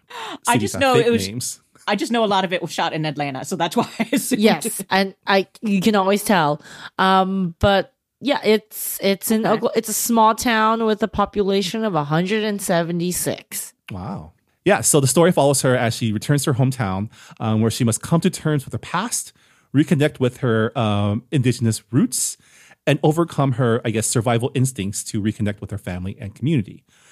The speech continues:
Speaker 2: all while trying to stay ahead of the people that want to hunt her down. Um, so,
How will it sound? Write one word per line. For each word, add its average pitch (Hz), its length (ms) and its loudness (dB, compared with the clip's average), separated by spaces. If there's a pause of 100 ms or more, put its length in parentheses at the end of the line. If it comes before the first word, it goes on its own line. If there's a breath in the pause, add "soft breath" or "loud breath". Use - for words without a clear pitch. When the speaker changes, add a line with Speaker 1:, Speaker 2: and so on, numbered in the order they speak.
(340 soft breath)
Speaker 2:
all 131 180 6
while 151 80 8
trying 131 200 2
to 123 60 4
stay 110 220 2
ahead 104 380 -2
of 98 200 -2
the 107 80 -6
people 98 240 -8
that 92 140 -6
want 87 220 -12
to - 100 -14
hunt 92 200 -12
her - 100 -14
down. - 340 -14 (720 soft breath)
Um, 92 380 -6
so, 95 560 -6